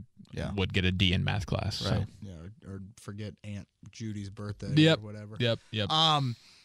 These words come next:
Speaker 1: yeah, the Packers. Packers Colts this year at Lucas Oil Stadium.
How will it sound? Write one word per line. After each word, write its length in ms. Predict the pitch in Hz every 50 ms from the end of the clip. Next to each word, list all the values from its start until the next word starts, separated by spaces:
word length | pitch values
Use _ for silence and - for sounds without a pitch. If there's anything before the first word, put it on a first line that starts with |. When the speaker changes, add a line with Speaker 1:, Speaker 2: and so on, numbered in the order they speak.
| - - -
Speaker 1:
yeah, 180 | - 139 147 156
the 120 | 131 131
Packers. 560 | 117 - - 165 165 180 - - 131 117 - -
Packers 440 | - 185 208 226 - 254 226 -
Colts 640 | - - - - 196 165 - - - - - - -
this 320 | 139 139 135 - - -
year 320 | 143 131 120 110 98 - - -
at 240 | - 131 147 151 -
Lucas 320 | 160 156 - - 139 -
Oil 240 | - 147 139 131 131
Stadium. 840 | 123 - - 139 127 127 127 120 113 107 98 92 95 101 110 110